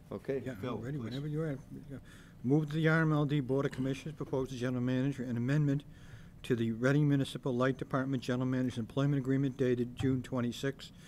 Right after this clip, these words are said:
Speaker 2: two thousand thirteen, which will give the general manager the option exercisable in her discretion, her or his, um, to receive a monthly, um, vehicle allowance of eight hundred dollars for a four-wheel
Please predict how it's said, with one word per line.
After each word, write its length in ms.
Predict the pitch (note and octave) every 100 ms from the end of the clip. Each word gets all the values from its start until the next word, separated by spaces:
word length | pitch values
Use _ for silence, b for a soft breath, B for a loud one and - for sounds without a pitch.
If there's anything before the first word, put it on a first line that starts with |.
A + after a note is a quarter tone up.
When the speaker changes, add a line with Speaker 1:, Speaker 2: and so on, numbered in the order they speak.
| B B -
Speaker 2:
two 140 | - C3+
thousand 380 | C#3 C3 B2 A2
thirteen, 540 | C3 A2+ - D3 D3 C#3+ - B B B -
which 180 | B2 C3+
will 80 |
give 240 | A#2+ D3 B2+
the 60 |
general 300 | B2 C#3 C3
manager 440 | C3+ C#3 C#3 A#2+ B2
the 140 | A#2
option 520 | B2 C3+ - C#3+ C#3+ C#3
exercisable 840 | - - D3 C#3+ C3 B2+ B2+ C3 C3+ B B B B B -
in 120 | B2+
her 220 | A2+ C#3
discretion, 640 | C3 C3+ - C3 B2 C3+ C#3+ - - - - -
her 160 | B2+ A#2+
or 160 | A2+ G2+
his, 440 | B2 A2 A#2 - B B B B B D3+
um, 300 | B2+ A#2+ A#2 - - -
to 140 | D3+
receive 420 | C3+ B2+ - C#3+ C3+
a 60 |
monthly, 640 | B2 C#3 C#3 D3 C#3 C3 C#3
um, 300 | B2+ B2 C3+
vehicle 420 | C3+ C#3+ C3+ C#3 C3
allowance 540 | B2 C3 C3 C3 -
of 160 | C3 A#2+
eight 140 | B2+
hundred 180 | C#3 B2+
dollars 380 | C3 C3 C3+ -
for 240 | B2 A2+
a 80 | A2+
four-wheel 680 | - D3 C#3 C3+ B2+ C3